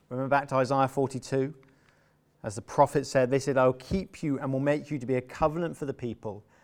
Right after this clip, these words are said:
and a light for the Gentiles, to open eyes that are blind, to free captives from prison and to release from a dungeon those who sit in darkness." This is Jesus. He's come to open the eyes that are blind,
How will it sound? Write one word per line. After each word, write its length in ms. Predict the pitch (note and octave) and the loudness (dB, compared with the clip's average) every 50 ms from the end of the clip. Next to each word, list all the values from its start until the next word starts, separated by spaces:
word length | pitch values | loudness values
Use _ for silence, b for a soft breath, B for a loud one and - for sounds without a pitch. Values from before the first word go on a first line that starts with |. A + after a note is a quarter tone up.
| b b b | b b b
and 120 | B2+ B2 | -4 0
a 80 | A#2 A#2 | 0 2
light 380 | A#2 B2 B2+ B2+ B2+ - - | 2 2 2 0 0 -4 -10
for 120 | - - A#2 | -16 -14 -12
the 80 | G#2+ | -12
Gentiles, 580 | G2+ - A#2 A2 A2 G2+ - - G#2 G2 G2 - | -8 -6 -6 -6 -6 -6 -8 -8 -8 -8 -8 -8
to 120 | - - - | -10 -8 -2
open 300 | E3+ D3+ C#3+ D3 D#3 C3 | 0 0 0 0 -4 -4
eyes 380 | - D3 C#3+ D3+ D#3+ F3 D#3 | 0 2 2 2 2 0 -2
that 100 | D3 D3 | 0 0
are 40 | C3 | 0
blind, 680 | G#2+ - C3 B2+ B2+ B2 A#2 A2+ A2 A2 - - - b b b b b b | 0 0 0 0 2 0 0 -2 -6 -10 -12 -14 -18 b b b b b b
to 100 | b C3 | b -6
free 180 | - - C#3 C3 | -4 -2 -2 -2
captives 560 | B2+ - - - E3 D#3 D#3+ - E3 C#3 - | -2 -2 -2 -2 -2 -2 -4 -6 -8 -8 -6
from 140 | - C3+ B2 | -6 -6 -6
prison 320 | - - C3+ B2+ G#2+ A#2+ | -4 -2 -4 -2 -2 -4
and 100 | A#2 A2+ | -8 -8
to 80 | - A#2+ | -6 -6
release 380 | A#2 A#2+ A#2+ C3 C#3+ D3 D3 - | -4 -4 -2 -2 -4 -4 -6 -8
from 160 | - C3 A#2+ | -8 -8 -6
a 20 | |
dungeon 400 | A2 B2 A#2+ A#2 A2+ G#2 A2 G#2+ | -4 -4 -4 -4 -4 -6 -6 -6
those 300 | G2 A#2+ B2 B2+ B2+ A#2+ | -4 -2 -2 -2 -2 -6
who 100 | - B2 | -8 -12
sit 260 | A2+ - - A2 - | -10 -10 -12 -12 -10
in 120 | G#2 G2+ G2+ | -10 -14 -10
darkness." 760 | - G#2+ G#2+ G2+ - - - A#2+ C3 - - - - - _ _ _ _ _ _ _ _ _ _ _ | -8 -6 -6 -6 -6 -10 -16 -20 -20 -20 -20 -20 -20 -20 _ _ _ _ _ _ _ _ _ _ _
This 160 | - D#3 C#3+ E3+ | -8 -6 -2 -2
is 100 | D#3 B2+ | -4 -2
Jesus. 460 | - D3+ E3 E3+ E3 C3+ A#2+ G#2+ - | 0 0 0 0 0 -2 -4 -6 -6
He's 120 | B2+ A2 | -8 -8
come 380 | - - D#3+ E3 D3+ C3+ A#2+ - B B B B B B | -6 -4 -2 -2 -2 -4 -6 -10 B B B B B B
to 120 | - C#3+ | -4 0
open 360 | - D3 D3+ G3 F#3+ - G3 | 6 8 6 6 6 4 0
the 100 | F3+ E3+ | 0 2
eyes 220 | D3+ C#3+ C#3+ C3+ A#2+ | 4 4 2 2 2
that 100 | C3 A#2+ | 0 0
are 40 | A#2 | 0
blind, 560 | - A#2 A#2 A2 G#2+ G#2 G2+ G2 G#2 G#2 | 0 -2 -2 -2 -4 -6 -8 -10 -12 -16